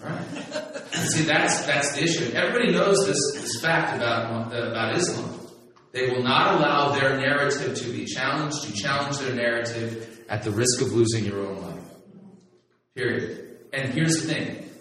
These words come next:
Speaker 1: On our soil, in our country, you don't have that right.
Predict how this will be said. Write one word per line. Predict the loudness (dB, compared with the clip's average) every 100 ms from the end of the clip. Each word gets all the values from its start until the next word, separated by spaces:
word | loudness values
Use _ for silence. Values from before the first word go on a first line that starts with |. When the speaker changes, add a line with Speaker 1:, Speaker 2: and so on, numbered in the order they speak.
| -8
Speaker 1:
On | -2
our | 2 2
soil, | 4 2 2
in | 2
our | 0 0
country, | 0 -2 -2 -2 -4 -8 -8
you | -4
don't | -2
have | -2 -2
that | -4 -6
right. | -8 -12